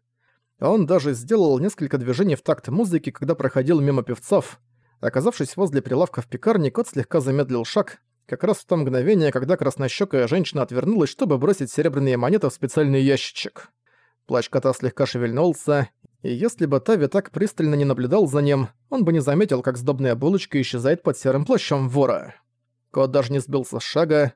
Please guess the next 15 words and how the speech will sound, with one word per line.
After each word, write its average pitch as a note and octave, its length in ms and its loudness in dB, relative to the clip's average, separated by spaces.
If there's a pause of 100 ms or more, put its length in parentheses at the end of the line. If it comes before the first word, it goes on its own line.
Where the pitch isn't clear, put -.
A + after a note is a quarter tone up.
(120)
тут G3 160 -2
же D3+ 100 0
свернул C#3+ 420 0
в D3 60 -2
узкий F#3+ 240 -2
проход A3+ 400 0
между D3+ 260 -2
домами C#3+ 540 2 (320)
и B3 120 -4
спокойно D#3 540 2
зашагал C#3 400 0
по C3 80 -10
переулку. C#3 760 0 (520)
Тави A#2+ 220 0
встал, C#3+ 480 2